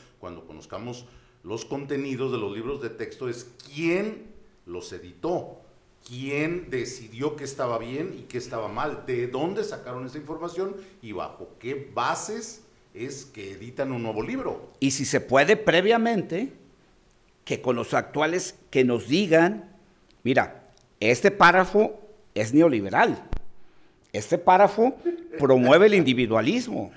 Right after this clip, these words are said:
Speaker 2: este párrafo promueve la falta de solidaridad, este párrafo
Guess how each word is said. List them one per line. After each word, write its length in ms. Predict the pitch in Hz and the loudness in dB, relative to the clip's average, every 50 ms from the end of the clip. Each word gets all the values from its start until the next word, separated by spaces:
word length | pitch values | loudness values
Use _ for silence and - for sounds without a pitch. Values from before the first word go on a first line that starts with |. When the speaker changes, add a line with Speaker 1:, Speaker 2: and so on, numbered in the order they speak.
| - - - - _ _ _ _ - - - - | -18 -20 -20 -20 _ _ _ _ -20 -18 -12 -2
Speaker 2:
este 320 | 104 120 127 131 - 214 | 0 0 0 4 4 2
párrafo 680 | 214 214 208 202 190 185 190 185 180 208 233 247 - - - - _ _ - | 4 6 6 8 8 8 6 4 4 4 4 4 2 -2 -12 -20 _ _ -2
promueve 440 | 120 117 113 110 117 135 156 202 214 | 0 2 2 4 4 4 6 8 6
la 100 | 190 - | 6 6
falta 260 | - 156 165 - 214 | 4 2 2 2 2
de 60 | 190 | 2
solidaridad, 840 | - 175 151 127 120 113 120 113 113 110 110 170 220 262 269 - - - - _ _ _ _ _ _ _ _ _ _ _ _ _ | 2 2 0 2 2 2 2 2 2 4 6 6 6 6 4 2 -4 -12 -20 _ _ _ _ _ _ _ _ _ _ _ _ _
este 280 | - 131 135 - 214 214 | 0 0 4 4 2 2
párrafo 680 | 214 - 196 196 196 190 185 175 - 214 233 294 - | 4 6 8 8 8 8 6 4 4 2 2 2 0